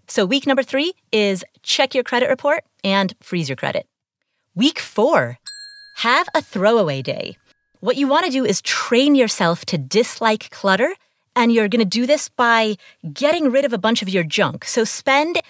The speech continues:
one hour purging your closets, basement, garage, attic. If there are things that are gathering dust, get rid of them. Take a picture if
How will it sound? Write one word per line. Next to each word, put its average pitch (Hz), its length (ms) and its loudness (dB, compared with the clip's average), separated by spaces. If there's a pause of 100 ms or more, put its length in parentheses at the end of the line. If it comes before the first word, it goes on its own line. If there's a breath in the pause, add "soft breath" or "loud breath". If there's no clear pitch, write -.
(160 soft breath)
one 233 380 -2
hour 185 380 0 (140)
purging 254 480 0
your 180 140 0
closets, 240 500 0
basement, 233 420 -2
garage, 220 480 2
attic. 226 520 0 (280 loud breath)
If 208 140 -6
there 247 140 2
are 226 40 -4
things 262 340 0
that 233 100 0
are 202 40 0
gathering 208 480 0
dust, 214 400 -2 (360 loud breath)
get 330 460 0
rid 214 520 0
of 180 280 0
them. - 380 0 (280 loud breath)
Take 220 180 0
a 208 60 0
picture 294 560 2
if 214 240 -2